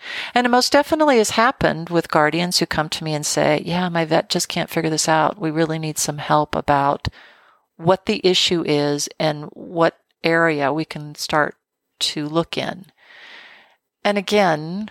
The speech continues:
with animals, they're just really, really good at saying, "Here's exactly what the issue is." There is never any judgment on their part. There's never,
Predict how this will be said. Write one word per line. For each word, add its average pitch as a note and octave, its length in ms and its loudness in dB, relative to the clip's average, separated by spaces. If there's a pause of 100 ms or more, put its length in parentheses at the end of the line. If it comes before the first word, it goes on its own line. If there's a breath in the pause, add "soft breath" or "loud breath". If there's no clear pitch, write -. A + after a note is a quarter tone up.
with - 240 0
animals, D#3+ 1200 -2 (320)
they're F3+ 220 0
just - 960 0
really, G3+ 640 -2
really E3+ 340 0
good - 640 -2 (380 soft breath)
at D#3 160 0
saying, D3+ 540 0
"Here's F#3+ 280 0
exactly D#3+ 480 0
what D#3 160 -2
the C#3+ 140 -6
issue - 280 -4
is." - 460 -10 (380 loud breath)
There G#3+ 160 4
is A#3 180 0
never B3+ 280 2
any B3+ 240 0
judgment F3+ 440 -2
on E3 100 -2
their D3+ 200 0
part. C#3+ 360 0
There's E3 220 -2
never, E3+ 520 0